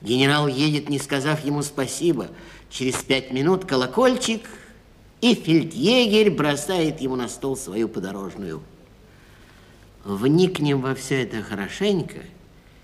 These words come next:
и вместо негодования сердце наше исполнится искренним состраданием. Еще несколько слов. В течение двадцати лет сряду изъездил я Россию по всем направлениям.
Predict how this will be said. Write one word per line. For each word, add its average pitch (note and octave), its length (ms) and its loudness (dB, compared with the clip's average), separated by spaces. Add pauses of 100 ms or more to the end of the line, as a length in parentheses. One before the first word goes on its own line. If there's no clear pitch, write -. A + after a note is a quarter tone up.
(120)
и D3 180 2
вместо D#3+ 400 4
негодования C3 1000 0 (240)
сердце G3 500 0
наше E3 340 0
исполнится C3 640 -8
искренним G2+ 580 -6
состраданием. D#2 880 -10 (1300)
Еще D3+ 340 4
несколько A2+ 480 -2
слов. - 340 -14 (1000)
В - 100 -16
течение G3+ 480 2
двадцати F#3 680 0
лет G3+ 240 2
сряду F3+ 560 0
изъездил A#2+ 600 -2
я A#2+ 160 0
Россию D3 520 -4
по C3+ 160 -8
всем C3 360 -8
направлениям. G2+ 800 -6